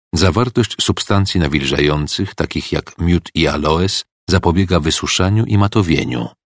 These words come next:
Barwa głosu jest krystalicznie czysta, głęboka i przyjemna dla ucha. Aby połączyć się z działem obsługi klienta, proszę wybrać jeden. Z działem technicznym dwa.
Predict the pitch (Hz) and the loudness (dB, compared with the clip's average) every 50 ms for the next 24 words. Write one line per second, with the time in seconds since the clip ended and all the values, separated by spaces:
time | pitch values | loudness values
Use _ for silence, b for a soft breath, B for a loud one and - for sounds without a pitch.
0 | _ _ _ _ _ _ _ _ _ - 78 80 92 87 80 65 67 69 65 69 | _ _ _ _ _ _ _ _ _ -2 0 2 4 4 4 2 0 0 2 2
1 | 69 78 82 - - - 82 76 71 - - - - - - 85 - - 76 78 | 2 2 2 0 -2 -2 -2 -2 -2 -4 -8 -10 -4 -2 0 0 0 0 -2 -2
2 | 85 85 - - 87 80 - - - 76 - - - - - 73 71 B B B | -2 -2 -2 -2 -2 -2 -2 -4 -4 -2 0 -2 -2 -2 -4 -4 -6 B B B
3 | B B _ - - 87 90 156 156 82 82 104 110 104 - - 120 - - 95 | B B _ -2 2 4 4 4 4 4 2 2 0 0 0 0 -2 0 0 0
4 | 104 - - - 120 92 73 - 69 71 71 71 73 95 107 - - - 64 - | -2 0 0 2 2 2 2 2 0 -2 -2 0 2 2 2 2 0 -2 -4 -2
5 | - - - - - - _ _ _ _ _ _ _ _ _ _ _ _ _ - | -2 -2 -2 -2 -4 -10 _ _ _ _ _ _ _ _ _ _ _ _ _ 0
6 | - 76 80 82 - 85 85 95 110 120 113 - 110 95 - - 80 73 73 - | 0 2 2 0 2 4 4 6 4 4 2 0 -2 -2 0 0 -2 0 2 2
7 | 85 80 78 78 - - - - - - 78 69 71 71 - - - 76 76 85 | 2 2 2 0 -2 -2 -4 -2 -2 -2 -2 -2 -4 -6 -4 -4 -2 0 2 2
8 | 98 104 107 - 113 113 110 - _ _ _ _ _ _ - 101 131 143 - - | 2 2 2 2 2 0 0 -2 _ _ _ _ _ _ 2 4 4 4 4 2
9 | - 147 107 85 78 69 - 67 65 64 - - 107 104 85 65 - 62 60 60 | 2 2 2 2 0 0 0 -2 -4 -4 0 2 4 4 4 4 2 -2 -2 -2
10 | 58 57 - _ _ _ _ _ _ _ _ _ _ _ _ 87 80 82 104 95 | -4 -6 -8 _ _ _ _ _ _ _ _ _ _ _ _ -4 0 2 4 4
11 | 82 80 71 67 - - 69 - - 92 95 107 - - - 123 127 127 135 - | 4 2 0 -2 -4 -6 -6 -4 -2 0 0 0 0 0 0 0 0 0 -2 -4
12 | - _ _ - 98 87 80 71 57 - - - | -8 _ _ -4 -2 0 2 2 2 0 -2 -4